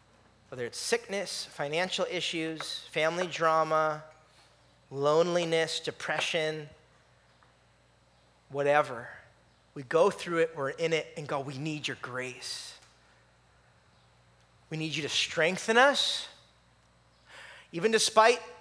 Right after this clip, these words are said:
the, our, our trial not ending, the hardship's not going away, maybe us even feeling the same way. We pray that in the midst of it, that you would give us a, a view of,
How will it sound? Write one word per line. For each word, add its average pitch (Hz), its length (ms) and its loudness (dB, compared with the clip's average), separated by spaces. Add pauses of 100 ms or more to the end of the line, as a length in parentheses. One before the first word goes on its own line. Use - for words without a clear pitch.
the, 170 120 -4 (720)
our, 175 160 4
our 165 100 2
trial 196 380 8
not 175 220 6
ending, 226 480 4 (600)
the 156 60 0
hardship's 202 540 4
not 160 160 2
going 170 240 6
away, 214 580 6 (440)
maybe 233 240 2
us 226 160 6
even 208 200 2
feeling 220 640 4
the 170 100 0
same 175 460 0
way. 185 340 2 (880)
We 180 80 -4
pray 233 240 6
that 220 140 6
in 214 140 4
the 202 80 2
midst 226 440 4
of 185 160 0
it, 151 240 2 (460)
that 196 140 -2
you 247 140 0
would 208 180 0
give 240 240 6
us 226 340 6
a, 220 240 2
a 190 60 6
view 233 580 0 (100)
of, 190 300 4